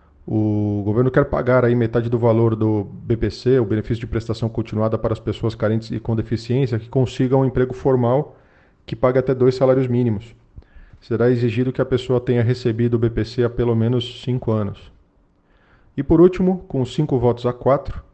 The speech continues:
o S T F está a um voto de barrar a decisão de recálculo do I N S S, que pode impactar o fiscal em cerca de quarenta e seis bilhões de reais em dez anos.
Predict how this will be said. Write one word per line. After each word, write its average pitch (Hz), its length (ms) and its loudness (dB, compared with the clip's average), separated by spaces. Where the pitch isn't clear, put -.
o 110 160 0
S 113 160 0
T 113 120 -4
F 117 200 0
está 117 320 -2
a 107 120 0
um 180 180 4
voto 127 340 0
de 120 360 -4
barrar 113 340 2
a 113 60 2
decisão 110 520 -2
de 110 120 -2
recálculo 123 580 0
do 113 100 -2
I 110 100 2
N 107 120 2
S - 180 -6
S, 117 280 -4
que 143 100 -6
pode 123 240 2
impactar 127 400 -2
o - 20 2
fiscal 120 800 -4
em 113 60 -6
cerca 120 340 -2
de 113 80 -4
quarenta 117 300 -2
e 117 40 -4
seis 117 200 -2
bilhões 113 460 -2
de 107 80 -4
reais 107 260 -2
em 110 60 -2
dez 104 260 -4
anos. 95 400 -12